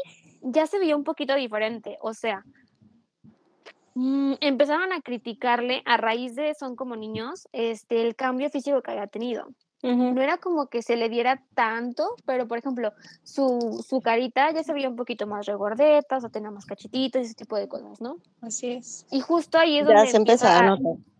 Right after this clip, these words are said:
Speaker 3: la diferencia.
Speaker 1: Sí, exacto. Justo es ahí donde viene el, el comentario que nos, que nos decía Mar hace un momento,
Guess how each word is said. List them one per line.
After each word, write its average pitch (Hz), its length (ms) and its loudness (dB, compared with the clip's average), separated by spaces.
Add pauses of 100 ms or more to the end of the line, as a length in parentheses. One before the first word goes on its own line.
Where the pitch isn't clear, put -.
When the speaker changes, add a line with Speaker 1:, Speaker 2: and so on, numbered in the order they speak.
(120)
Speaker 3:
la 190 80 -6
diferencia. 190 480 2
Speaker 1:
Sí, 262 240 0 (560)
exacto. 233 680 -4
Justo 277 220 -8
es 330 60 -12
ahí 339 80 0
donde 311 260 -2
viene 233 420 -4
el, 226 180 -4
el 208 140 -8
comentario 220 420 -6
que 240 100 -6
nos, 208 140 -12 (180)
que 226 100 -2
nos 214 140 -2
decía 208 260 -4
Mar 214 200 -6
hace 208 180 -8
un 214 80 -10
momento, 233 500 -8